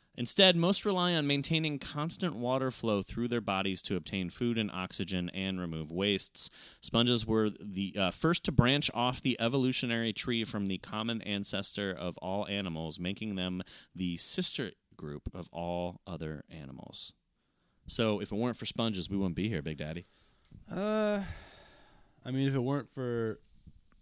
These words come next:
Speaker 2: sponges, a lot more people would be here 'cause of Elaine Benes using them to not get pregnant.
Speaker 1: I mean, how many kids do you think she would have had?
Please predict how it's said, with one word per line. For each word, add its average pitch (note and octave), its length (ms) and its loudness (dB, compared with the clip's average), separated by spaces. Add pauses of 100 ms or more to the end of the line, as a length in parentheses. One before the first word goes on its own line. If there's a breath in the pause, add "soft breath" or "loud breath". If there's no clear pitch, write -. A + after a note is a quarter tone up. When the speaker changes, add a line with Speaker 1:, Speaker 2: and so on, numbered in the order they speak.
(220)
Speaker 2:
sponges, A2+ 920 -6
a A2 40 -12
lot G#2+ 320 -8
more G#2+ 220 -6
people G#2 580 -10 (340)
would A2+ 200 -10
be G2 140 -8
here G#2+ 340 -10 (320)
'cause G2 180 -10
of G2 120 -10
Elaine G2 300 -10
Benes G2+ 360 -12 (340)
using G2 300 -12
them G#2+ 100 -10 (140)
to - 120 -18
not - 180 -14
get - 120 -18
pregnant. G2+ 360 -12 (1120)
Speaker 1:
I - 20 -10
mean, A2+ 140 -6
how B2+ 160 -8
many C#3+ 120 -6
kids A#2+ 220 -10
do - 80 -10
you G2+ 40 -10
think A2+ 180 -8
she - 120 -10
would G2 120 -4
have - 240 -4
had? - 180 -8